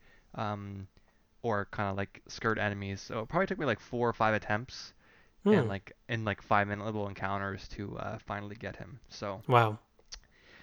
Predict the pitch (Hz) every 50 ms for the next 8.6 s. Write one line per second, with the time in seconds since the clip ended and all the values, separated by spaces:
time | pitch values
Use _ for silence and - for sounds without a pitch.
0 | - - _ _ _ _ - - 110 110 85 98 - - _ - - 135 131 131
1 | 131 131 131 127 127 127 127 131 123 _ _ _ _ _ _ _ _ _ _ _
2 | _ _ _ _ _ _ - - - 139 127 151 - - - 123 131 135 - 180
3 | 202 226 233 302 285 160 180 180 170 - - 170 160 156 135 - 135 127 127 123
4 | - - 117 110 107 107 104 104 104 101 - - _ _ _ _ _ _ _ _
5 | _ _ - - 117 - - 117 107 113 107 113 123 127 131 123 120 120 117 113
6 | 104 110 110 107 104 104 104 101 104 107 107 110 110 113 - - - 107 101 98
7 | 110 120 156 - - - - - - - - - _ _ _ _ _ _ _ _
8 | _ _ _ _ _ _ _ _ - 180 226 247